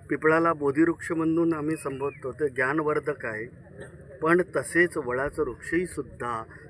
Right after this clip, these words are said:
संस्कृतीवर्धक आहे. वडाच्या वृक्षापासून आम्हाला त्याच्या ज्या पारंब्या निघतात, ती एकता आणि सभ्यताचं माणसाला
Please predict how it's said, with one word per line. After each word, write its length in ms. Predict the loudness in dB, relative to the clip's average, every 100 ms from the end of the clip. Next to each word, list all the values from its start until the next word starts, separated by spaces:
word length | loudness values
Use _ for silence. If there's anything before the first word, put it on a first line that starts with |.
| -6 -2
संस्कृतीवर्धक 1120 | 0 -2 0 2 2 0 -2 -2 -4 -8 -6
आहे. 220 | -8 -8 -14 -18 -20 -20 -20 -20 -10 -2
वडाच्या 360 | 0 0 -4
वृक्षापासून 680 | -6 -8 -10 -8 -8 -8 -8
आम्हाला 480 | -8 -8 -8 -8 -10 -12 -18 -8
त्याच्या 300 | -8 -6 -8
ज्या 160 | -6 -8
पारंब्या 520 | -8 -10 -10 -8 -8
निघतात, 440 | -8 -10 -10 -12 -12 -16 -18 -18 -4
ती 180 | -2 -2 2
एकता 440 | 2 0 -4 -2
आणि 260 | 0 -2 -6
सभ्यताचं 680 | -8 -8 -6 -6 -8 -6
माणसाला 600 | -6 -6 -8 -10 -10 -10